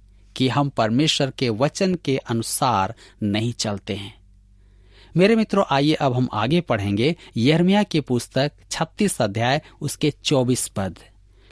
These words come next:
लिखा हुआ है, "परंतु न कोई डरा और न किसी ने अपने कपड़े फाड़े,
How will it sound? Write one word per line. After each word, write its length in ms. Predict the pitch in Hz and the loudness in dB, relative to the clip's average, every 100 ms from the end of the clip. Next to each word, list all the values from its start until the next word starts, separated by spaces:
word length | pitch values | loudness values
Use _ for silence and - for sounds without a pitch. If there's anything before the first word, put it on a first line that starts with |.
| - | 0
लिखा 280 | 165 185 190 | 0 2 2
हुआ 280 | 123 107 | 2 2
है, 260 | 95 127 220 - - - - - | 2 0 0 -6 -20 -20 -4 4
"परंतु 640 | 196 233 226 220 220 214 - | 6 6 4 4 4 2 2
न 320 | 131 156 214 - | 4 4 4 2
कोई 220 | 185 180 | 4 4
डरा 640 | 147 107 110 101 117 165 - _ | 4 2 2 4 2 0 -4 _
और 420 | - 160 110 143 185 - - | 4 6 6 4 0 -6 0
न 320 | 117 170 220 - - | 4 6 4 2 -4
किसी 340 | 185 - 240 | -2 2 2
ने 220 | 196 190 | 4 4
अपने 420 | 196 151 - 160 | 2 -2 0 2
कपड़े 460 | 151 - 131 190 202 | 2 0 0 4 2
फाड़े, 500 | - - 101 98 - | 2 0 0 0 -2